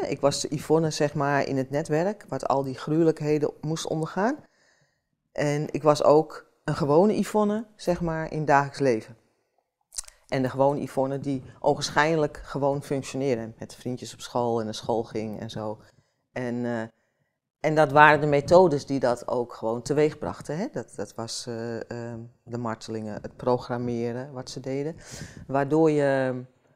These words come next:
ja, dat hele stuk was weg uit mijn geheugen, zeg maar, uit mijn bewustzijn. Dus ik kon ook functioneren overdag. Natuurlijk waren er heel veel dingen,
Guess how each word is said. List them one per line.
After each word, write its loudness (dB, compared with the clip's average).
ja, 4
dat 6
hele 6
stuk 2
was 2
weg 4
uit 0
mijn 0
geheugen, 0
zeg -8
maar, -8
uit -8
mijn -2
bewustzijn. -4
Dus -6
ik -12
kon 2
ook -2
functioneren -4
overdag. -12
Natuurlijk 0
waren 2
er -4
heel -2
veel -2
dingen, -4